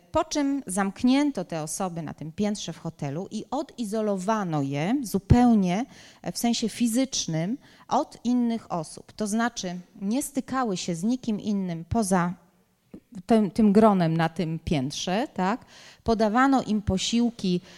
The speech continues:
e, metodą przyniesienia tacy, zostawienia, a oni sobie odbierali, tak? Czyli nie spotykali się nawet z kelnerami i tak dalej, i tak dalej. Nikt ich nie odwiedzał. E,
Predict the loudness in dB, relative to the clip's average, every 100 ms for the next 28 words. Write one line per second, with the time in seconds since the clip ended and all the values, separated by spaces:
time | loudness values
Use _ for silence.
0 | -10 0 2 4 4 0 2 2 2 -2
1 | -2 -4 -6 -2 2 4 4 0 0 0
2 | 0 0 0 -2 -4 -6 -6 -2 0 2
3 | 2 2 0 -2 -4 -4 -4 -4 -4 -2
4 | -4 -4 0 0 0 -2 -4 -4 -6 -6
5 | -6 -4 -4 -4 -8 -8 -4 -4 -4 -6
6 | -8 -8 -6 -4 0 0 0 -2 -8 -10
7 | -12 -6 -4 -4 -6 -8 -6 -4 -2 -2
8 | -4 -8 -20 -12 -4 -4 -2 -2 2 2
9 | 2 -2 -4 -2 -2 -2 -2 -6 _ -20
10 | -20 -8 -4 0 0 0 -2